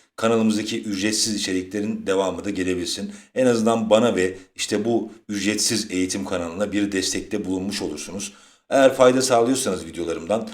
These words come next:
lütfen tam da şu anda bu videoyu beğenmeyi ihmal etmeyiniz. Sizlerden böyle bir ricam var.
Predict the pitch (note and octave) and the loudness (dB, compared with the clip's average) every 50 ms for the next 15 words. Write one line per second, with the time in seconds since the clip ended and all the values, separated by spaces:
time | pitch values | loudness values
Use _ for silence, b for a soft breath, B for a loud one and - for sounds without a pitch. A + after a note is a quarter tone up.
0 | B B _ B2+ B2 - - F#2+ - - A#2 G#2+ G2+ F#2+ F2+ - - G#2 F2 D#2+ | B B _ -8 -2 0 2 2 2 2 0 0 0 0 -2 0 0 0 0 0
1 | D2+ F2 G2+ G#2+ - - - _ _ - B2 A2 G#2+ - - E2+ G2 G2 - G2+ | 0 0 0 0 0 -4 -14 _ _ -2 0 0 0 0 -2 -4 -6 0 2 2
2 | F#2+ F#2 F2 E2 D#2 D#2 E2+ G2 G#2 G2+ G2+ - G2+ F#2+ - - E2+ F#2 F#2+ F#2 | 2 2 0 -2 -6 -6 -6 -6 -6 -8 -10 -12 -12 -12 -8 -6 -6 -4 -4 -4
3 | E2+ - - D2 C#2+ C#2+ F#2+ G2 - - F#2 E2+ E2 D2+ D2 E2 F2+ E2+ D#2 D#2 | -4 -6 -8 -12 -12 -10 -6 -6 -4 -4 -4 -4 -6 -4 -4 -4 -4 -4 -6 -8
4 | D2+ D#2+ F#2 F#2 - D#2+ D#2 D2 D#2 C#2+ C2+ C2+ B1+ - - - | -8 -6 -6 -8 -8 -10 -10 -8 -8 -8 -8 -10 -14 -18 -20 -20